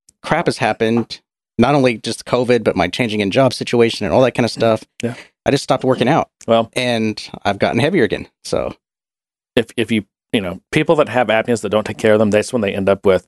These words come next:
Speaker 2: it, it messes your heart up, and you'll end up having to have, like, a, a, a pacemaker and stuff.
Speaker 1: Yeah.
Speaker 2: It's, it's, it's serious. I didn't realize, 'cause working with those E Ps, electro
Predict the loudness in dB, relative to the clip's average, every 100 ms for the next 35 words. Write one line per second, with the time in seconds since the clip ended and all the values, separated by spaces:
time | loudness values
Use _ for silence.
0 | -2 0 0 0 0 -2 -8 -2 0 0
1 | -4 -4 0 2 0 -2 -4 -2 -2 -2
2 | -2 -4 -2 -4 -4 -6 -6 -2 -2 -2
3 | -4 -8 -12 -14 -12 -12 -14 _ _ -6
4 | -6 -8 _ _ _ _ -14 -12 -10 -4
5 | -4 -4 -14 -14 -8 -4 -4 -6 -12 -18
6 | _ _ _ _ _ _ _ _ -8 -4
7 | -2 2 2 2 0 -2 2 0 0 -2
8 | 0 0 0 -6 _ _ _ _ _ _
9 | _ _ _ 0 2 2 2 0 -6 -8
10 | -6 -2 -2